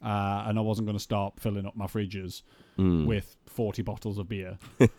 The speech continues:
Speaker 1: Um,
Speaker 2: Need
Speaker 1: but
Speaker 2: a lot of fridges.
Speaker 1: Yeah. So the, the way you're gonna bottle, um, what I normally do is I'll,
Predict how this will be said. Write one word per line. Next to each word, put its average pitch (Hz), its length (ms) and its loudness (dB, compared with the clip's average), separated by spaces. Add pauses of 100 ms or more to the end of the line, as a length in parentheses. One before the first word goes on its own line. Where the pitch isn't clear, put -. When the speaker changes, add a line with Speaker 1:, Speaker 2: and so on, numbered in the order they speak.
(220)
Speaker 1:
Um, 101 440 2
Speaker 2:
Need 113 120 -6
Speaker 1:
but 123 180 10
Speaker 2:
a - 20 6
lot 95 180 8
of 95 100 2
fridges. 85 460 2
Speaker 1:
Yeah. 110 300 0
So 135 520 4
the, 131 460 4 (200)
the 135 140 2
way 160 180 6
you're 170 160 4
gonna 143 200 -2
bottle, 143 500 0 (560)
um, 107 600 0
what 139 160 4
I 135 140 6
normally 113 340 2
do 117 340 0
is 107 520 -2
I'll, 104 340 -2